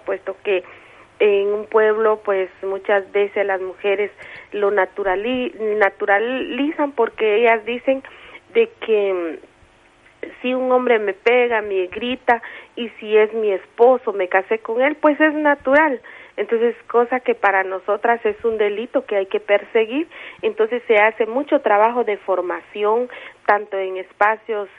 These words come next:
educativos, con chicas y chicos de las escuelas, de los institutos, de las universidades, para ir contribuyendo y decir que la violencia no es natural,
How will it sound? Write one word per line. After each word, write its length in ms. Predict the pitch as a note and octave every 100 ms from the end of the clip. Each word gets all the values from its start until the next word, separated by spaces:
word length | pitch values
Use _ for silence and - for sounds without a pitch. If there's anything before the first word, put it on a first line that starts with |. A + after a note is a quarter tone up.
| _
educativos, 1000 | G3+ F#3+ F#3+ F#3+ - - G#3 A#3 A3+ A3 -
con 240 | F#3+ F#3 E3+
chicas 400 | A3+ A3 - G3+ -
y 100 | F#3+ -
chicos 340 | A3 A3 - G#3 - - - -
de 160 | G#3 G3+
las 220 | F#3 -
escuelas, 760 | F3 - - G#3+ G#3+ G#3+ G3+ G3
de 100 | F#3+
los 140 | F3+ F3
institutos, 720 | F3 - F3+ - G#3+ G#3+ G#3
de 80 | F#3+
las 160 | F#3 F3+
universidades, 840 | F#3+ F3+ F3 F3+ - F#3+ G#3 B3 A#3+ - - - -
para 280 | G3+ G3 G3
ir 200 | A3 -
contribuyendo 840 | A#3+ A3 G#3+ G3+ F#3+ G#3 A3+ A#3
y 140 | A3+ G3+
decir 480 | F#3 - C4+ E4+ - - - - _
que 120 | A#3
la 280 | G#3+ F#3+ F#3+
violencia 540 | F#3 G3 G#3 G#3+ A3 G#3
no 200 | G#3 G#3
es 120 | G#3 -
natural, 560 | G3 F3+ F#3+ F#3+ A3+